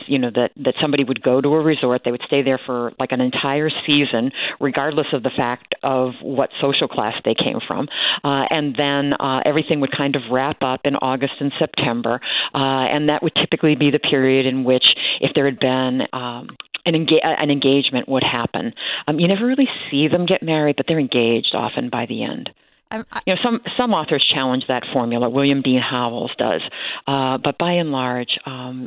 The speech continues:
Speaker 1: very often that's the way many of these novels would work.
Speaker 2: You know, it's the one thing that comes to mind, and it's not a novel. I think of the film Dirty Dancing.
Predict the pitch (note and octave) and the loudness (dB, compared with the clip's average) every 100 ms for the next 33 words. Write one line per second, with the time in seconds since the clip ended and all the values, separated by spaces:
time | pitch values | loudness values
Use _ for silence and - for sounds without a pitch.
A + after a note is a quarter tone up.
0 | - D3 C#3 B2 A#2+ B2 A#2+ B2 - B2+ | -2 0 2 0 -2 -6 -4 -4 -4 -2
1 | A#2 A#2 A#2 - - - C3+ C3 B2+ A2 | 0 0 -4 -10 -16 -4 0 2 0 -2
2 | A#2+ A2+ A#2+ A#2 A#2+ A#2+ - - _ - | -4 -4 -4 -4 -6 -8 -10 -16 _ -10
3 | A#2+ A#2 C3 _ - E2+ - - A3 C4 | -6 -6 -8 _ -4 -4 -4 -10 -16 -10
4 | B3 B3 B3+ B3 - G#3+ G#3+ G3+ G#3 F#3+ | -4 -2 -2 -4 -6 -4 -4 -4 -4 -4
5 | G3+ F3+ F#3+ F#3+ F#3+ F3 F3 - G3 E3 | -6 -8 -6 -4 -4 -6 -10 -8 -8 -6
6 | E3 F3 E3 D#3 F3 G3+ F#3 E3+ - F#3 | -6 -6 -6 -8 -8 -8 -8 -10 -8 -4
7 | F3 E3+ E3+ D#3 E3 E3+ - E3+ F#3 | -4 -4 -6 -6 -6 -4 -4 -6 -8